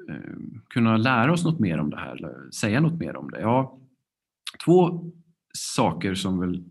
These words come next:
eh, är, är centrala är dels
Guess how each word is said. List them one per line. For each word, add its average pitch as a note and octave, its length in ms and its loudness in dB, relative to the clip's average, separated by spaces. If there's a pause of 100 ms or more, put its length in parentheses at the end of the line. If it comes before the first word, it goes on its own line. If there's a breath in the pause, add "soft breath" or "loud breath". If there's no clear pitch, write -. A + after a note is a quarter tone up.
(160)
eh, - 500 -8
är, E2 80 -4
är - 300 -8 (160)
centrala F2 520 0
är D#2 40 0
dels D#3 560 0